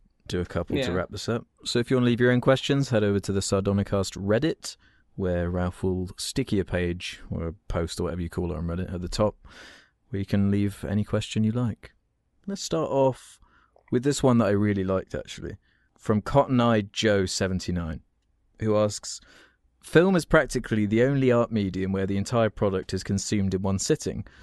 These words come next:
Speaker 1: Books are separated into chapters, albums are separated into songs, and live theatre is usually split into two acts. Do you think film suffers from this attribute?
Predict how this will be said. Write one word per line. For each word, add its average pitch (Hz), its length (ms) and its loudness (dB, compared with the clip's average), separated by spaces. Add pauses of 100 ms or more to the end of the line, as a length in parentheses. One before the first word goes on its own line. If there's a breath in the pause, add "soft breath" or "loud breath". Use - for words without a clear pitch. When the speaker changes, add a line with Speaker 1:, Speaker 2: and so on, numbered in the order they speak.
(240 loud breath)
Speaker 1:
Books 120 380 0
are 107 60 0
separated 101 520 0
into 92 160 -4
chapters, 117 640 -2
albums 98 480 0
are 90 60 -4
separated 95 500 -2
into 90 180 -4
songs, 107 560 -2
and 101 180 -2
live 113 260 2
theatre 104 400 0
is 92 140 -4
usually 104 300 0
split 95 280 -4
into 95 200 -4
two - 300 -4
acts. - 440 -6 (440 loud breath)
Do 127 100 2
you 160 80 0
think - 240 -2
film 123 260 4
suffers 135 540 0
from 98 160 0
this 95 140 -2
attribute? 87 560 -6